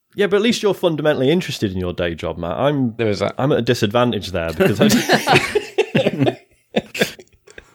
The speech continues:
Speaker 2: Yeah, but
Speaker 1: Uh.
Speaker 2: no, i-, if anyone's listening and they're like, you know, "I, I, I'm, I'm gonna go on my own," or, "I don't have anyone to go with," then, then go, because loads of people will be in the same boat. And I, I'm gonna buy name badges with, like, and, uh, there'll be a pen so everyone can put their name on,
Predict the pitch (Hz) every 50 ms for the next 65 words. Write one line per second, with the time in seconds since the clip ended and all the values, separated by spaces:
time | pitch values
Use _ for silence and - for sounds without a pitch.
0 | - - 240 247 - 127 123 123 120 117 113 110 139 - - 170 123 - - 139
1 | 131 131 143 151 - - 156 156 185 196 190 160 135 156 135 - - 127 117 113
2 | 120 120 120 117 117 123 135 147 147 131 113 113 - - 131 131 139 - 147 131
3 | 127 120 135 127 135 139 131 127 123 123 131 135 127 123 113 104 117 110 107 107
4 | 107 104 101 107 110 113 113 110 107 107 113 117 117 117 120 123 120 120 120 120
5 | 117 113 113 110 110 104 110 98 120 113 107 101 98 101 101 - 117 110 110 110
6 | 104 - _ _ _ _ _ _ - 127 123 123 110 123 117 107 104 90 - 110
7 | 101 107 113 110 110 101 - - 107 101 98 92 101 95 95 92 - 101 98 95
8 | 90 92 92 - 104 113 117 - 123 - - 120 123 131 131 123 110 127 127 127
9 | 123 127 135 143 143 139 123 135 135 139 - - 127 123 123 123 113 120 120 110
10 | 101 107 110 - - 117 120 104 107 110 110 104 120 120 110 110 104 - - 139
11 | 139 131 139 139 131 120 - 120 113 104 120 104 113 104 - 113 113 107 107 104
12 | 107 117 127 135 139 131 127 131 123 107 - 110 123 131